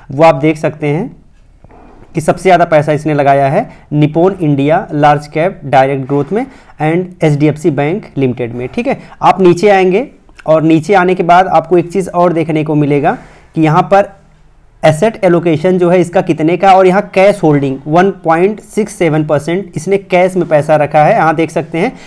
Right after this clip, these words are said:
इक्विटी में नाइंटी एट पॉइंट थ्री थ्री परसेंट इसने पैसा रखा है, जबकि कैश में वन पॉइंट सिक्स सेवन परसेंट पैसा रखा हुआ है।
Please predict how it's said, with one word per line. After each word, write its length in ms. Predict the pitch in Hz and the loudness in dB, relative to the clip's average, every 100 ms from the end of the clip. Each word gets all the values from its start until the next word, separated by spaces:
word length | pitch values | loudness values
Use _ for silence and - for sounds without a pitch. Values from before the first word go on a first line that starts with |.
| - - | -6 -4
इक्विटी 400 | 180 180 185 226 | 0 0 0 0
में 140 | 214 208 | 0 0
नाइंटी 340 | 165 165 175 | 0 0 2
एट 160 | 180 180 | 2 0
पॉइंट 280 | 175 180 180 | -2 -2 -2
थ्री 120 | 151 | -4
थ्री 140 | 151 175 | 0 0
परसेंट 360 | 170 160 175 | -2 -2 -4
इसने 220 | 165 170 165 | -4 -4 0
पैसा 300 | 151 147 147 | 0 2 0
रखा 220 | 143 160 | 2 0
है, 80 | 190 | 0
जबकि 240 | 180 185 | 0 -2
कैश 380 | 185 160 165 175 | 0 0 0 -2
में 180 | 180 196 | -2 -2
वन 340 | 151 160 190 | -2 -2 0
पॉइंट 280 | 180 151 180 | -2 -2 -4
सिक्स 260 | 185 170 - | -4 -6 -4
सेवन 200 | 147 147 | -6 -4
परसेंट 340 | 147 131 151 | -4 -6 -4
पैसा 240 | 139 131 170 | -4 -4 -6
रखा 260 | 139 131 | -4 -2
हुआ 260 | 117 113 120 | -2 -2 -4
है। 140 | 120 | -6